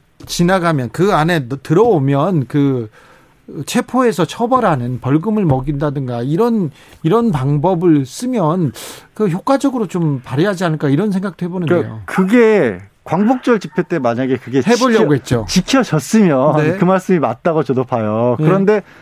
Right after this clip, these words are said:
Speaker 2: 그때 두 군데, 한 군데 같은 경우 서울광역 쪽에 백 명 이하로 모이라고 했는데 어떻게 됐어요? 그리고 수만 명이 모이는 바람에 말씀하신 것처럼 경찰이 폴리스 라인 쳤다가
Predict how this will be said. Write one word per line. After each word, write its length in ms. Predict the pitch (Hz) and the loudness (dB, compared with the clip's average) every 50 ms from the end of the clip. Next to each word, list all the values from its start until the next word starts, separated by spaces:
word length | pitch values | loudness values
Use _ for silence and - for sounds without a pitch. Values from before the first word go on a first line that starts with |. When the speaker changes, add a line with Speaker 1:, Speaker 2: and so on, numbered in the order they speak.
| - - _ _ _ | -20 -20 _ _ _
Speaker 2:
그때 240 | - 190 - 247 220 | -4 0 2 2 2
두 220 | - - 180 185 | 2 2 2 4
군데, 340 | 185 220 208 175 156 117 92 - _ _ _ _ | 4 4 4 4 2 0 -2 -4 _ _ _ _
한 120 | - 240 | 0 2
군데 200 | 262 294 262 233 | 4 4 6 4
같은 260 | 240 220 - - 185 180 | 4 2 0 0 0 2
경우 140 | 190 180 | 2 2
서울광역 420 | 170 254 254 233 233 214 202 180 - | 2 2 2 2 2 2 2 0 0
쪽에 140 | 175 165 - | 0 -2 0
백 160 | - 143 151 | 0 0 2
명 340 | 185 220 247 233 208 175 139 | 4 4 4 4 2 2 0
이하로 380 | 120 123 139 160 165 170 165 | 0 2 2 2 2 2 0
모이라고 440 | 143 117 113 123 139 143 135 127 143 | 0 0 0 2 2 2 0 0 0
했는데 520 | 160 156 139 123 117 117 139 147 139 113 - - - _ _ _ _ _ | -2 -2 0 -2 0 0 0 0 0 0 -2 -6 -14 _ _ _ _ _
어떻게 260 | - 123 127 - 262 247 | -8 -6 -4 -2 0 2
됐어요? 420 | 202 165 - - 127 117 113 107 | 2 0 0 0 -2 -2 -2 -2
그리고 340 | - 170 190 190 185 151 - - - - - - _ _ | 0 0 2 4 2 2 0 -4 -12 -20 -20 -20 _ _
수만 320 | - - 240 247 277 269 | -4 0 2 4 4 4
명이 200 | 247 247 226 214 | 4 4 4 2
모이는 340 | 196 151 143 170 190 190 175 | 2 2 2 2 2 2 2
바람에 380 | 160 156 151 151 165 196 233 - _ _ _ _ _ | 2 0 0 0 0 0 -2 -2 _ _ _ _ _
말씀하신 420 | - 151 190 - - 208 196 185 190 | -4 -4 -2 0 0 0 0 0 0
것처럼 280 | 190 175 - 180 185 170 | 0 0 2 0 0 0
경찰이 380 | - 165 175 165 - 196 190 175 | 0 -2 -2 0 2 2 2 2
폴리스 380 | - - 233 233 214 - - | 0 -2 -4 -4 -2 -2 -2
라인 260 | 190 180 175 170 156 123 | -2 0 -2 -2 -4 -6
쳤다가 600 | - - 135 - _ - 156 151 151 190 220 | -6 -8 -10 -8 _ -4 -2 0 0 0 0